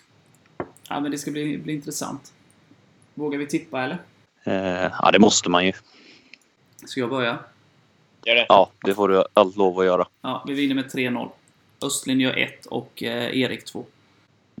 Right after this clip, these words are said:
Speaker 2: Eh, ja, jag tar väl tag i det här då, för vi vinner med...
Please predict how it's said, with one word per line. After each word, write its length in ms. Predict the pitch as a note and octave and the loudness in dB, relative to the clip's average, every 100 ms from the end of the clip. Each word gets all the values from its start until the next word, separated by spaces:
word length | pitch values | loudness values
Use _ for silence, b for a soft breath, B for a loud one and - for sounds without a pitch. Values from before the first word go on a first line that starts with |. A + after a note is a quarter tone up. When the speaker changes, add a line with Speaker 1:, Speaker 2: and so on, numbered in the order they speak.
| - | -10
Speaker 2:
Eh, 60 | G#2 G2+ G2 G2 G2 G2 - _ | -8 -6 -6 -4 -2 -2 -6 _
ja, 140 | G#2+ | 8
jag 140 | G2+ - | 8 8
tar 120 | G2 | 4
väl 120 | F#2 | 6
tag 240 | G2 F2 | 4 4
i 40 | F2+ | 4
det 80 | G2 | 4
här 120 | F2+ | 4
då, 100 | F2 | 4
för 140 | - | 0
vi 140 | G2 G2 | 0 0
vinner 360 | G2+ F2+ F2+ | -2 -2 -4
med... 880 | F#2 F#2 F#2+ F#2 F#2 F#2 F#2 F#2 F#2 | -2 0 0 2 2 4 4 2 0